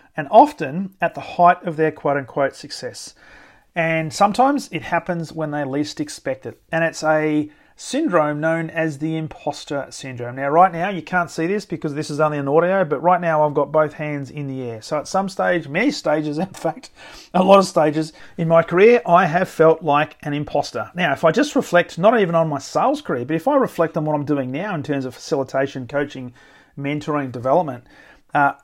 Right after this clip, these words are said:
I often have the feeling of, "Wow, I'm, I, f-, I feel <laughs> as if I'm unworthy. I feel as if I'm of a bit of an imposter." Now, whether it be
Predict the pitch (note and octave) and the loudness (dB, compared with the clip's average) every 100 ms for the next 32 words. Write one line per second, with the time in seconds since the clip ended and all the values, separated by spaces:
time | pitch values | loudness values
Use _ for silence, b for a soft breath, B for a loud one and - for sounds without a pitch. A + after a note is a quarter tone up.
0 | - G#3 D#3+ G#3+ B3+ E3 C#3+ C3 C3 A#2+ | 4 6 6 4 -2 -4 0 0 0 -2
1 | C3 - D3 C#3 C3+ C3 C3 A#2 - D#3 | -12 -4 -2 -2 0 -2 -2 -10 -12 -8
2 | D#3 C#3+ D#3 C3+ D#3 - - _ C#3+ - | -4 -2 -4 -4 -6 -6 -16 _ -12 -6
3 | F3 F#3 - F#3 - - C4 A3 G3+ F3 | -4 -2 -4 -6 -4 4 4 4 2 4
4 | D#3+ D#3+ D3+ B B B B D#3+ D3 F3 | 4 4 2 B B B B -8 -2 2
5 | F3 D#3+ D#3+ D#3 C#3+ C#3 - D3 C3+ B2+ | 4 4 2 2 0 0 -4 -4 -4 -4
6 | C#3 C3+ B2+ B2 A#2 - - - C3+ A2+ | -4 -4 -4 -8 -6 -4 -4 -6 -10 -8
7 | D3+ D3 C#3+ F#3+ G3 D3+ D#3 D3+ C#3+ C3+ | -4 -2 2 2 2 -2 0 0 0 -4